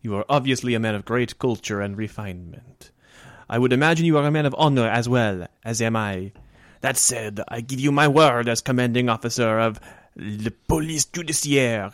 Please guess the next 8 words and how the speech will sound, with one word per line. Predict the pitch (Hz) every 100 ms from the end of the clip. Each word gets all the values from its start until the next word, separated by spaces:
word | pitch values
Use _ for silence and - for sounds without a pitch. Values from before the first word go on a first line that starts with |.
| -
that | 117
your | - 117
box, | - - - - - -
along | 110 117 113
with | 113
your | 110 107
bank's | 104 104 -
reputation, | 113 117 131 120 - 117 98